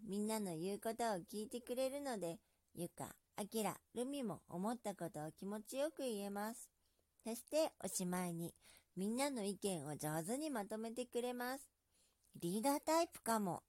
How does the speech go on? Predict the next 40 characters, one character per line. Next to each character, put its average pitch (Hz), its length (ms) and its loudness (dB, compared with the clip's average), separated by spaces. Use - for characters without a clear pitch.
と 170 160 0
ル 190 100 0
ミ 196 180 0
は 120 140 -4
思 135 220 -6
い 175 80 -2
ま 214 180 0
し - 100 -4
た。 - 200 -8
そ 202 160 -4
れ 196 120 2
で 190 120 2
は 151 180 0
ル 196 140 4
ミ 196 180 4
は、 202 320 2
私 190 360 2
は 165 160 2
ど 220 280 0
う - 20 -2
な 311 180 0
ん 285 80 -4
だ 226 140 4
ろ 190 260 0
う。 202 40 -4
私 214 340 -2
に 220 160 -2
取 226 240 4
り 240 60 4
柄 262 100 2
な 233 200 0
ん 180 80 -4
て 143 280 -6
あ 262 160 4
る 311 160 2
ん 330 80 0
だ 285 120 6
ろ 226 140 4
う 202 80 0
か。 170 260 0